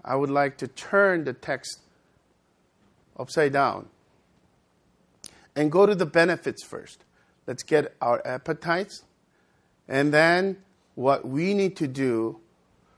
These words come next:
to experience and enjoy the benefits of wisdom. So verse five through twenty-two,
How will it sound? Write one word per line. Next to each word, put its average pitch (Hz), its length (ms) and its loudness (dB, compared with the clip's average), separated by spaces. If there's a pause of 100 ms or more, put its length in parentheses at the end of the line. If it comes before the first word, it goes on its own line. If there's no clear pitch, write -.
(960)
to 135 80 -4
experience 127 680 -4
and 117 120 -4
enjoy 117 380 -2
the 107 100 -6
benefits - 800 -12 (520)
of 101 140 -12
wisdom. - 380 -10 (2500)
So - 160 -8
verse 180 280 2
five 196 600 4
through 196 240 0
twenty-two, 180 960 -2